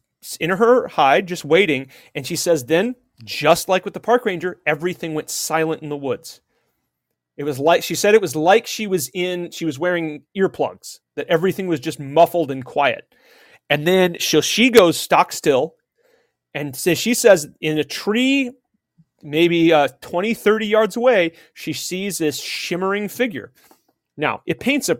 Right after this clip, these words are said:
story like it's from the movie Predator. It's like she sees this shimmering figure. She doesn't move and just stares at it.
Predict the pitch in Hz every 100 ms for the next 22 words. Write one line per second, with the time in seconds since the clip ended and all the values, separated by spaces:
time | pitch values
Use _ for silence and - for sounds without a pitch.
0 | _ - - 214 135 127 139 143 127 -
1 | - 151 143 147 127 - 185 139 95 -
2 | _ _ _ _ _ _ _ - 127 -
3 | - 147 131 185 180 214 - 226 240 247
4 | - 156 131 151 - _ _ - 160 147
5 | - _ _ 131 180 196 247 226 226 170
6 | - 139 151 - - 214 214 147 123 151